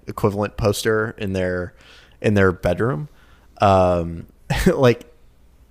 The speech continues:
I, I assume your character's supposed to be a little bit, like, a shit to the world,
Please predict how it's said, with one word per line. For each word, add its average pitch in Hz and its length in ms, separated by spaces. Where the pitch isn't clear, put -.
I, 139 300
I 135 120
assume 156 640
your 151 120
character's 151 480
supposed 139 360
to 135 80
be 135 120
a 123 60
little 110 260
bit, 107 340
like, 87 400
a 101 80
shit - 340
to 113 100
the 92 100
world, 87 340